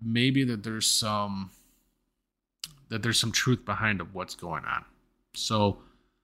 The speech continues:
I would like to believe on what the actions are happening right now, and everybody trying to team up against E-,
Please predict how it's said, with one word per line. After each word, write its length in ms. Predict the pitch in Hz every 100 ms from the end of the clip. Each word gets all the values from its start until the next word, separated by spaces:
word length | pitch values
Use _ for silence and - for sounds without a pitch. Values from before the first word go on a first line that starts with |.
| _ _ _ _ -
I 80 | 123
would 120 | 165
like 160 | 147 135
to 60 |
believe 280 | 113 113 107
on 220 | 98 90 -
what 240 | 101 107
the 180 | 107 78
actions 400 | 104 104 123 113
are 100 | 110
happening 380 | 98 92 98 95
right 240 | 90 98
now, 300 | 85 71 71 - _ _ _
and 100 | 90
everybody 400 | 76 101 104 110
trying 260 | 104 107 104
to 100 | -
team 180 | 110 98
up 220 | 92 - -
against 640 | 95 90 95 92 98 101 - -
E-, 180 | 98